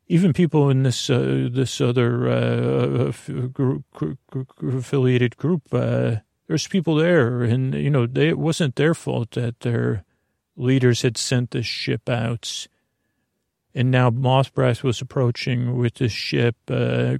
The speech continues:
quickly, everybody figured it out. Uh,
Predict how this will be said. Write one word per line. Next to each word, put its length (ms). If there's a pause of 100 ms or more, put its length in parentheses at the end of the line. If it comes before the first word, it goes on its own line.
(100)
quickly, 460
everybody 380
figured 440
it 120
out. 480
Uh, 380